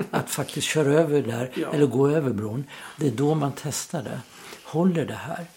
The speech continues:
Speaker 2: Och det finns någon motsvarighet i tron också. Eh, om det håller att leva på, det
Speaker 1: Mm.
Speaker 2: visar sig i praxis.
Speaker 1: Mm.
Speaker 2: Så att, eh, eh, det, så är det ju absolut. Och, eh,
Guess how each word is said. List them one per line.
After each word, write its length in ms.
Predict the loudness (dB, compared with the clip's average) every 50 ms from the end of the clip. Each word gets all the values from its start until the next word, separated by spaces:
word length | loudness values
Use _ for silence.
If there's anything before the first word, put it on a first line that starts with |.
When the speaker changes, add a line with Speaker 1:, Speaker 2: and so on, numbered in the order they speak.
| -20 -20
Speaker 2:
Och 220 | -14 -4 -2 -2 -2
det 80 | 0
finns 320 | 0 2 2 2 2 0 0
någon 80 | 0 2
motsvarighet 760 | 2 0 -2 -4 -6 -4 -4 -4 -2 -2 -4 -4 -6 -6 -10
i 40 | -12
tron 340 | -12 -8 -6 -4 -4 -4
också. 380 | -4 -6 -6 -6 -4 -4 -4 -6 -8 -14 -18 -18 -18 -16 -6 -2
Eh, 180 | 0 0 0 0 -4 -10 -18 -16 -8
om 180 | -4 -2 0 0
det 80 | 0
håller 480 | -2 -4 -8 -2 2 2 4 4 4 2
att 300 | 0 -4 -6 -8 -20 -20 _ _ _ _ _
leva 640 | -6 -2 -2 0 0 0 -2 -2 -2 -2 -2 -2 -4 -8 -16 _ _ _
på, 300 | -12 -10 -8 -8 -8 -8 -10 _ -20 -20 _ -20 -20 _
det 140 | -8 -4 -2
Speaker 1:
Mm. 120 | -2 0
Speaker 2:
visar 400 | 0 -2 -2 -2 -4 -4 -4 -4
sig 240 | -4 -4 -6 -8 -8
i 40 | -8
praxis. 680 | -10 -12 -12 -12 -12 -12 -16 -16 -16 -14 -16 -16 -16 -18 _ _ _ _ _ -8
Speaker 1:
Mm. 320 | -6 -4 -4 -4 -6 -6 -8 -14 -16 -14 -14 -14 -14 -10
Speaker 2:
Så 180 | -8 -4 -2 -2
att, 260 | -2 -2 -4 -6 -4
eh, 180 | 0 2 2 0 0 -4 -10 -20 -18 -12
eh, 380 | -8 -6 -4 -4 -4 -4 -6 -6 -8 -8
det, 640 | -8 -8 -6 -4 -2 0 0 0 0 0 -4 -4 -6 -6 -6 -4
så 160 | -4 -4 -4
är 80 | -4 -4
det 60 | -4
ju 60 | -4 -6
absolut. 520 | -6 -6 -8 -8 -6 -6 -6 -6 -8 -10 -20 -20 -20
Och, 460 | -20 -10 -2 0 0 0 -2 -8 -16 -18 -20 _ _ _ _ _ -8
eh, 300 | -2 0 0 2 0 0